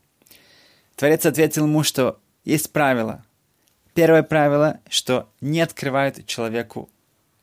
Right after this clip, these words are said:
о его будущем. Второе, он не сможет ему открыть, к-, сколько ему будет лет,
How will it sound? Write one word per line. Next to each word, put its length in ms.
о 60
его 160
будущем. 520
Второе, 640
он 180
не 240
сможет 440
ему 140
открыть, 440
к-, 80
сколько 320
ему 140
будет 240
лет, 260